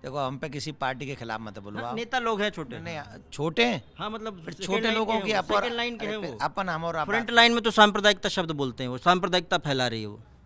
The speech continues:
Speaker 1: फैला रही है?
Speaker 2: हम्म।
Speaker 1: ये कौन सी सांप्रदायिकता नहीं थी कि जब मंदिर सिर्फ अंग-,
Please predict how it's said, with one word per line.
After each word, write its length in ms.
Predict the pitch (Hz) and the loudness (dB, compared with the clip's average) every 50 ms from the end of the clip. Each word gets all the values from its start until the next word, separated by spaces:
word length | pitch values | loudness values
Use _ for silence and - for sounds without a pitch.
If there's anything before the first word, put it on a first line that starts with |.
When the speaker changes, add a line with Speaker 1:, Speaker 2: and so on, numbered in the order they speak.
| - - | -20 -14
Speaker 1:
फैला 220 | - 113 131 143 156 | -10 -6 -2 -2 0
रही 180 | 160 170 160 | 0 -2 -4
है? 100 | 135 110 - | -8 -10 -14
Speaker 2:
हम्म। 200 | 113 127 117 104 98 - - - - - - - _ - _ _ - - - - - - 339 - - - - - - | -16 -16 -16 -18 -18 -20 -20 -20 -20 -20 -20 -20 _ -20 _ _ -20 -20 -20 -20 -20 -20 -20 -20 -20 -20 -20 -16 -12
Speaker 1:
ये 160 | 120 160 175 | -8 -8 -8
कौन 240 | 170 - - 175 175 | -8 -6 -4 -4 -4
सी 200 | 151 - 180 165 | -4 -6 -6 -6
सांप्रदायिकता 760 | 147 - - 160 143 147 139 - 147 147 160 143 135 170 175 | -6 -4 -4 -4 -4 -6 -6 -10 -8 -8 -8 -8 -8 -8 -6
नहीं 200 | 160 151 156 175 | -6 -6 -8 -8
थी 180 | 165 202 202 185 | -10 -10 -12 -12
कि 140 | - 214 160 | -10 -10 -8
जब 120 | 156 156 | -8 -6
मंदिर 440 | 151 151 156 165 160 170 151 165 - - | -6 -6 -6 -4 -4 -4 -4 -4 -6 -8
सिर्फ 280 | - - 165 139 - | -8 -8 -8 -6 -6
अंग-, 360 | 165 160 156 151 151 147 139 | -4 -6 -6 -6 -6 -8 -8